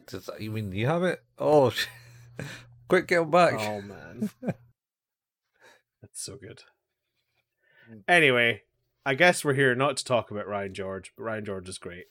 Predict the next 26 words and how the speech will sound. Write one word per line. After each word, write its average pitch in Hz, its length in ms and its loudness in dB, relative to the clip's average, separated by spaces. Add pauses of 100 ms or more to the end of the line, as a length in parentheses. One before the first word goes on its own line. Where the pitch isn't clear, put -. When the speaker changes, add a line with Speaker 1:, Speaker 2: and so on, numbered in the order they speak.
(180)
Speaker 2:
You - 80 -18
should - 140 -16
watch 95 200 -14
his - 80 -14
stuff. - 320 -14 (220)
Speaker 1:
Mm-hmm. 113 140 -10 (200)
Speaker 2:
Uh, 101 540 -2 (100)
we're 156 180 0
here 123 200 -2
to - 100 -10
talk 107 240 -6
about 117 240 -4
episode 135 500 -6
nine 156 320 -4
of - 280 -12
Trigun. 190 540 -8 (640)
Speaker 1:
Episode 107 440 -6
nine, 113 420 4
man. 120 400 0 (140)
That's 113 200 -2
it. 151 240 2 (240)
We're 120 140 0
there. 131 380 8 (120)
We 123 160 -6
got 123 200 2
to 123 320 0